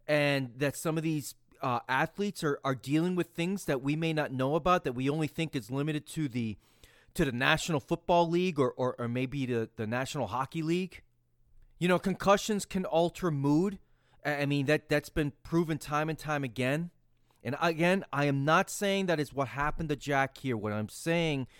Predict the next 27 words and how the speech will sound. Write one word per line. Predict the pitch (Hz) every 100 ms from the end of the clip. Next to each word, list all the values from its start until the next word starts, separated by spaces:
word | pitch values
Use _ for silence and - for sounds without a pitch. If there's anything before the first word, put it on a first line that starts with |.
| - - -
is | 139
that | 143 135
we | 127 135 165
all | 185 214
need | 190 190 175
to |
be | 139 160 156
aware | 131 131 139 147 151 - _ _ _ _
as, | 131 123 110 - - -
as | 101 92 -
sensei, | - 175 180 - 190 180 175 -
as | - -
coaches, | - 170 170 - 175 170 - - _ _ _ _
as | 117 107 101 95 - -
national | 117 139 170 - 175
governing | 156 170 160 165 139
bodies, | 156 156 160 160 160
as | - 127 120 -
the | 117 139
international | 170 165 165 - 160
ju-, | 131 151
a-, | 135 135
as | 139 113
a, | 117 110 - 113
ju-, | -
you | 117 120
know, | 92